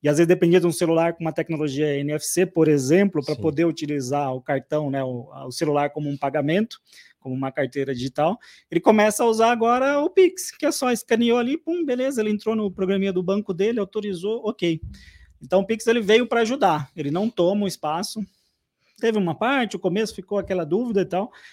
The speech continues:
Speaker 1: mas ele veio mais como mais um meio de pagamento, assim. Ele tomou muito mais, roubou muito mais no mercado de, de doc e de ted, assim. Tanto que nos últimos, nos últimos dois meses, é, ele já é três vezes mais que doc e,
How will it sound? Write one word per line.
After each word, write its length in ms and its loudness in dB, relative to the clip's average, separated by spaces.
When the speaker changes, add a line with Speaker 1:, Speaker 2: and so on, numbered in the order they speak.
Speaker 1:
mas 140 -2
ele 120 4
veio 200 4
mais 260 0
como 240 -2
mais 360 0
um 80 -2
meio 260 0
de 80 -6
pagamento, 480 -6
assim. 300 -12
Ele 100 -6
tomou 260 -4
muito 320 0
mais, 440 -4
roubou 360 0
muito 220 -4
mais 220 -2
no 60 0
mercado 340 0
de, 280 2
de 140 -4
doc 360 2
e 40 -4
de 100 0
ted, 340 -2
assim. 180 -12
Tanto 320 -6
que 200 -2
nos 200 -2
últimos, 760 -2
nos 140 -4
últimos 340 -2
dois 300 4
meses, 880 0
é, 640 -4
ele 240 2
já 220 2
é 200 2
três 320 -2
vezes 180 0
mais 320 -2
que 160 -6
doc 320 -8
e, 40 -20